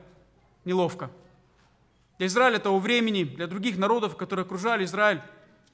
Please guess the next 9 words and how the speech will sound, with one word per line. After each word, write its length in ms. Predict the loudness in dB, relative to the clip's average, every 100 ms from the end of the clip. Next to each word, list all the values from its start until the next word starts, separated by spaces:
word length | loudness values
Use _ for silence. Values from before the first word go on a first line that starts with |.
| _ _ _ _ -16
способность 720 | -6 -2 0 2 2 -2 -2
иметь 220 | -2 -2
детей 480 | -2 -4 -2 -2 -4 -14 -20 -20 -18 -8
или 100 | -2
возможность 520 | 0 4 4 4 0
иметь 180 | -2 -2
детей — 240 | -2 -2
это 140 | -2 -4
было 440 | 0 0 0 -6